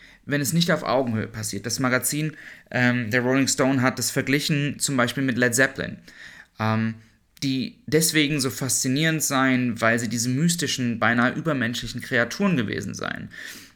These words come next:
Und die wir-, werfen in dem Artikel die Frage auf, ähm, wäre David Bowie wirklich David Bowie geworden, wenn ihn ein Reporterteam bei seinem Strandurlaub begleitet und abgelichtet hätte? Und so sehr ich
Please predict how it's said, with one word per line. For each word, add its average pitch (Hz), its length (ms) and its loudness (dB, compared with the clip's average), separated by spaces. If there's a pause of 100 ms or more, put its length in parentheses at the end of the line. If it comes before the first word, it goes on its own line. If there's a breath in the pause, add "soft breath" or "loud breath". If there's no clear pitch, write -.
(180)
Und 131 260 0
die 120 340 -4
wir-, 151 280 2
werfen 127 360 0
in 131 80 -4
dem 127 120 -2
Artikel 127 260 -2
die 131 80 -2
Frage 135 440 0
auf, 123 360 -2 (540 loud breath)
ähm, 113 460 0 (100)
wäre 147 340 2
David 143 400 2
Bowie 147 400 4
wirklich 151 320 0
David 135 320 0
Bowie 143 240 2
geworden, 120 640 0
wenn 123 280 0
ihn 123 460 -4 (120)
ein 113 160 -2
Reporterteam 123 840 -2
bei 117 200 2
seinem 120 260 2
Strandurlaub 107 560 -4
begleitet 110 480 -2
und 104 160 -6
abgelichtet - 540 -12
hätte? - 260 -12 (920 soft breath)
Und 143 120 0
so 143 120 2
sehr 151 260 4
ich - 260 -4